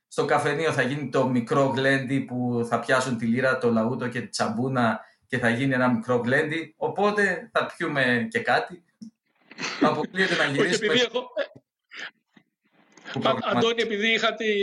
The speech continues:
Speaker 2: είχα την τύχη και τη χαρά να βρεθώ και στο πανηγύρι της Ολύμπου, που είναι το δεκαπέντε Αύγουστο, η Παναγιά, η Ολυμπίτισσα, έτσι δεν είναι; Ε,
Speaker 1: Ναι,
Speaker 2: εγώ
Speaker 1: ναι,
Speaker 2: θα
Speaker 1: ναι.
Speaker 2: πω ότι, ε, είμαι κατηγορηματικός, θα πω ότι θέλει δύο βράδια. Ακριβώς για να μπει στην ατμόσφαιρα του χωριού.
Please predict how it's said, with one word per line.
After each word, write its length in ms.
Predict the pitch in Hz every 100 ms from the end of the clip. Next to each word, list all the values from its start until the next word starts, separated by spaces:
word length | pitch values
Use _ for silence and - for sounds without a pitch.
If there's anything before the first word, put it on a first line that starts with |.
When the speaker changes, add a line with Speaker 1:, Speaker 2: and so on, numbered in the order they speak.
| 214 - 285
Speaker 2:
είχα 180 | 208 220
την 180 | 220 190
τύχη 280 | 180 208 208
και 120 | 185
τη 100 | 175
χαρά 420 | 175 175 180 190
να 360 | 180 170 156 151
βρεθώ 320 | 151 165 202
και 100 | 196
στο 120 | 190 175
πανηγύρι 440 | 170 165 180 180
της 120 | 175
Ολύμπου, 300 | 175 165 165
που 80 | 165
είναι 100 | 170
το 80 | 170
δεκαπέντε 400 | 165 165 165 165
Αύγουστο, 300 | 175 - -
η 40 |
Παναγιά, 460 | 160 165 170 170 170
η 40 | 165
Ολυμπίτισσα, 500 | 160 160 180 - 160
έτσι 180 | - 170
δεν 60 |
είναι; 240 | 190 185 - - - - -
Ε, 60 | -
Speaker 1:
Ναι, 300 | 190 190 240
Speaker 2:
εγώ 120 | 240 226
Speaker 1:
ναι, 20 |
Speaker 2:
θα 120 | 233
Speaker 1:
ναι. 60 | 226
Speaker 2:
πω 80 | 233
ότι, 180 | 220 233 226 226
ε, 520 | 202 196 202 214 196
είμαι 120 | 214
κατηγορηματικός, 760 | 220 214 214 196 196 190 208 190
θα 120 | 170
πω 60 | 190
ότι 120 | 190
θέλει 320 | 208 196 - -
δύο 280 | 165 208 175
βράδια. 440 | 175 156 165 139 - -
Ακριβώς 400 | 196 190 185 226
για 100 | 220
να 140 | 202
μπει 140 | 185 208
στην 160 | - 185
ατμόσφαιρα 500 | 165 190 196 196 180
του 80 |
χωριού. 420 | - 175 165 160